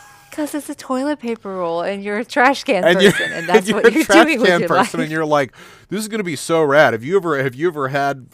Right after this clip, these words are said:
Speaker 2: uh, paper tape, uh, paper tape gum while you're in the bathroom?"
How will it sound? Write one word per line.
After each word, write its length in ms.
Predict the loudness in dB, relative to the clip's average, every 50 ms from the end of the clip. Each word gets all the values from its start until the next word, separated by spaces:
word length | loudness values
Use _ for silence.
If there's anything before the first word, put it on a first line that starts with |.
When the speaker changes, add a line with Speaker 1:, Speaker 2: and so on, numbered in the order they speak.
| _ _
Speaker 2:
uh, 460 | -10 -8 -6 -4 -4 -4 -4 -6 -8 -10 -14 _ _ _ _ _ _
paper 280 | -8 -8 -8 -8 -10
tape, 300 | -8 -6 -4 -4 -4 -6 _ _ _ _ -12 -6
uh, 400 | -2 -2 -2 -2 -2 -4 -6 -8 -8 -8
paper 220 | -8 -8 -8 -8
tape 260 | -8 -8 -6 -8 -6
gum 360 | -6 -6 -6 -6 -6 -8 -10 -14 _ _ _ _ _ _
while 180 | -6 -4 -2 -2
you're 100 | -2 -2
in 60 | -4
the 60 | -6 -6
bathroom?" 540 | -4 -4 -4 -4 -6 -8 -10 -8 -8 -10